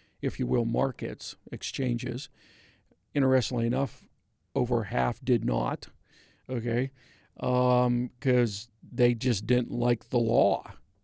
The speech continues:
okay? And in part, a lot of the opposition,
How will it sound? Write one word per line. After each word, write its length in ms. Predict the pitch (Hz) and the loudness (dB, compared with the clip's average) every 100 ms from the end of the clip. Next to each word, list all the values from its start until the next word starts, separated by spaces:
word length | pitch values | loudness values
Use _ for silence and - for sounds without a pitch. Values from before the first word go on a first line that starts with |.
| - | -6
okay? 380 | 123 120 127 151 _ _ _ - | -2 0 0 -2 _ _ _ -2
And 140 | 131 | 2
in 120 | 127 | 2
part, 480 | 107 - 226 151 143 | 0 2 6 6 2
a 60 | - | -2
lot 300 | 123 143 185 | 0 4 4
of 80 | 175 | 4
the 120 | 151 | 4
opposition, 800 | 151 156 131 113 156 139 - - | 4 4 0 0 0 -2 -8 -12